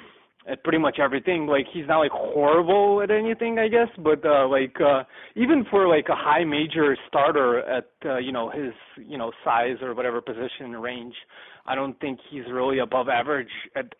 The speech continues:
uh, anything. Maybe off-ball movement, like, he's pretty good, like, uh, you know, uh, cutting, like, running around, uh, you know, uh, f-, uh, kind of, uh, putting himself in position off ball to kind of score and stuff like that. Uh, he's pretty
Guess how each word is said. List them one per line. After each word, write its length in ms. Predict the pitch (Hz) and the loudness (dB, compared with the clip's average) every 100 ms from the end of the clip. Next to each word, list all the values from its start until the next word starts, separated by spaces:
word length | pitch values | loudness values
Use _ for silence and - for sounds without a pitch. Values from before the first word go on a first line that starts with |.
| - 131 | -14 -10
uh, 200 | 131 135 | -8 -8
anything. 480 | 123 139 143 151 147 | -8 -8 -6 -6 -4
Maybe 280 | 147 143 - | -2 -2 0
off-ball 640 | 131 139 - 151 151 147 | 0 -2 -2 2 2 2
movement, 580 | 147 139 156 170 151 - | -2 -6 -6 -6 -6 -8
like, 300 | 175 160 - 185 175 | -8 -8 -10 -12 -10
he's 160 | 175 160 - | -12 -14 -8
pretty 160 | 160 | -6
good, 200 | 151 160 | -2 -2
like, 280 | 151 131 117 | -2 -6 -4
uh, 140 | 127 - - - - - | -6 -6 -16 -20 -18 -8
you 100 | 139 | -4
know, 220 | 123 123 147 | -4 -2 -2
uh, 220 | 123 120 - | -2 -2 -4
cutting, 320 | 135 135 135 | -6 -4 -6
like, 300 | 131 120 113 | -4 -6 -6
running 260 | 131 131 131 | -6 -6 -6
around, 460 | 127 123 120 120 | -4 -4 -4 -6
uh, 260 | 123 123 127 | -6 -4 -4
you 180 | 120 127 | -6 -6
know, 220 | 120 123 | -4 -2
uh, 220 | 123 120 | -2 -2
f-, 200 | 113 - 117 | -6 -10 -4
uh, 320 | 117 110 110 | -2 -2 -4
kind 200 | - 127 | -6 -8
of, 140 | 117 | -4
uh, 180 | 123 113 - - - _ | -2 -2 -6 -20 -20 _
putting 180 | 165 143 | -2 -2
himself 300 | 131 147 127 | -4 -4 -4
in 100 | 139 | -4
position 420 | 131 143 127 147 | -4 -4 -6 -4
off 200 | 127 120 | -4 0
ball 260 | 117 120 120 | 0 0 -2
to 220 | 143 123 110 | -6 -8 -8
kind 140 | 143 123 | -8 -8
of 60 | - | -10
score 260 | - 123 120 | -4 -2 -4
and 80 | - | -8
stuff 140 | 123 | -8
like 160 | 117 113 | -6 -2
that. 220 | 117 117 147 | -2 -2 -4
Uh, 100 | 120 - | -6 -8
he's 120 | 139 - _ _ _ | -14 -18 _ _ _
pretty 260 | 151 139 | -4 -2